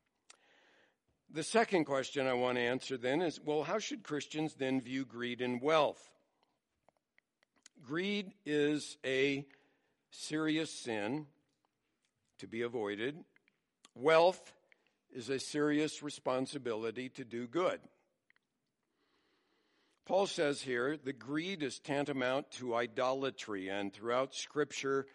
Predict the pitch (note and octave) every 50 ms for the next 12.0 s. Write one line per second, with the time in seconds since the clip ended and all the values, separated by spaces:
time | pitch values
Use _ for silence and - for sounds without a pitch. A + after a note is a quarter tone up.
0 | - - _ _ _ - A#2 A#2 G#2 A2 B2+ C3+ C3 C3+ C3 - - A#2 B2 A#2+
1 | G#2+ A2+ G#2 - - - - D3 D3+ D#3 C#3+ B2+ A#2 A2 - - - - A2 G#2+
2 | A2+ A#2 C3 D3 - _ _ _ _ _ _ _ _ _ _ _ _ _ - A2
3 | A#2+ A#2 - C3+ C#3 C3+ C3+ C#3 C#3+ - A#2 A#2 A#2 A#2+ C3 B2+ A#2+ A2 - B2+
4 | B2+ B2 A#2+ B2 C3 B2 - A2 C#3 D#3 D#3+ D#3 D#3+ D#3+ D#3 D3+ - C#3 C3+ C3
5 | A#2+ A2 A#2 A#2+ B2+ C3 C#3 C#3 C3+ - - - - _ - A2+ A#2 A2+ A2 G#2+
6 | C3 C3 C3+ C3+ C3+ B2 G#2+ F#2+ E2+ D2+ G#2+ - _ _ _ _ _ _ _ _
7 | _ _ _ - G#2+ G2+ G2+ G2+ A2 A2 A#2 A#2+ A2+ - C3 B2 A#2 B2+ B2 -
8 | B2+ A#2 A#2 G#2 - - A#2 A2+ A2 A2 A2+ G#2+ F#2+ F#2+ G2+ A#2+ C3 C3 A#2+ G#2+
9 | E2+ - - _ - - _ _ _ _ _ _ _ _ _ - B2+ B2+ D3 C#3+
10 | - - C#3+ D3 C#3+ D3 D#3 D#3+ D3+ C3 A2+ - D3 C3+ C3+ C3+ C3+ C3+ C3 B2
11 | A#2 A#2 A2+ - B2 A#2 A2 A2 - - - A3 C#3+ C#3+ C#3 C#3 C#3+ C#3+ C#3+ B2